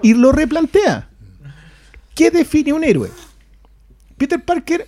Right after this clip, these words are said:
cáchate, el otro día le daba vuelta a esto. Peter Parker cumple el sueño americano. Recibe un talento y se dedica a hacer dinero con ese talento.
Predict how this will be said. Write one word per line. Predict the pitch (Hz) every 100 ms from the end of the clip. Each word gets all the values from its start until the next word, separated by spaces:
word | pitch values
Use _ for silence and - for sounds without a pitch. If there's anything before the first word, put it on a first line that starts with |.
| 135
cáchate, | 151 143 127
el | 123 139 147 135 135 139
otro | 151
día | 156
le | 160
daba | 160
vuelta | 160 160
a | 139
esto. | - _
Peter | 226 247
Parker | 320 311
cumple | 311 311 277
el |
sueño | 247 285
americano. | 262 185 143 117 - _ _ _ _ _ _ _ _ _ _ _ _ _
Recibe | 156 156 220
un | 226
talento | - 151 185 262 330 - _ _ _ _ -
y | 165
se | 190
dedica | 180 202 196
a |
hacer | - 202
dinero | 165 196 214
con | 208
ese | 208
talento. | 196 185 127